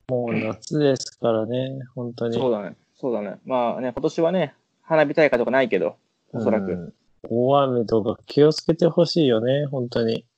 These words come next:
Speaker 2: 確かにね。うん。だって、高山、高山っていうか、飛騨の、飛騨じゃないや。あの、下呂、下呂のさ、小坂っていうとこがあるんだけど、
Speaker 1: うん。
Speaker 2: そこ道陥落したじゃんか。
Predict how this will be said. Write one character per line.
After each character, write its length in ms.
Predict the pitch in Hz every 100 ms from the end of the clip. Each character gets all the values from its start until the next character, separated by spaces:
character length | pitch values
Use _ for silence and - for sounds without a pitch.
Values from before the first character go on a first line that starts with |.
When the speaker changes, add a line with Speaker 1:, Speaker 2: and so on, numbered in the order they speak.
| - - -
Speaker 2:
確 200 | 127 -
か 140 | 113
に 80 | 101
ね。 360 | 110 113 110 - _ -
う 60 | -
ん。 220 | 117 113
だ 80 | 101
っ 40 |
て、 240 | - 107 - - _ -
高 180 | 147 -
山、 240 | 127 104
高 160 | - 151
山 200 | 131 113
っ 40 |
て 80 | -
い 40 |
う 20 |
か、 200 | - 98
飛 140 | 85 -
騨 140 | 139
の、 100 | 107 107
飛 80 | 139
騨 120 | 135
じ 60 | 110
ゃ 40 |
な 100 | 95
い 60 | 98
や。 160 | - - _ _
あ 160 | - 117
の、 160 | 113 120
下 160 | 135
呂、 160 | 139 127
下 160 | 127
呂 100 | 131
の 80 | 104
さ、 220 | - 120
小 80 | 139
坂 240 | 143 - 104
っ 60 |
て 140 | - 95
い 80 |
う 80 | 90
と 120 | 113
こ 80 | 117
が 80 | 110
あ 40 |
る 60 | 107
ん 40 |
だ 60 | 90
け 80 | 104
ど、 340 | 139 127 - _ _ _
Speaker 1:
う 60 | 117
ん。 300 | 113 190 92 127
Speaker 2:
そ 100 | -
こ 60 | 139
道 120 | 143 139 185 _ _ _
陥 200 | - 180
落 180 | 180 175
し 40 |
た 80 | -
じ 60 | 127
ゃ 40 |
ん 60 | 104
か。 260 | 98 85